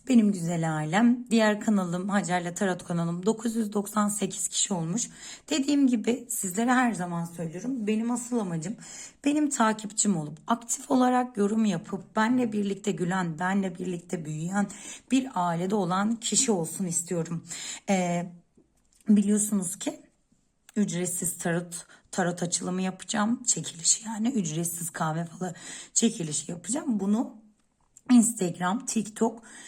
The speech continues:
ve YouTube takipçilerim için yapmayı tercih ediyorum. Sonradan hani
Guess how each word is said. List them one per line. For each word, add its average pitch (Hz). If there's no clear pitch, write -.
ve 226
YouTube 247
takipçilerim 180
için 175
yapmayı 202
tercih 175
ediyorum. 165
Sonradan 247
hani 202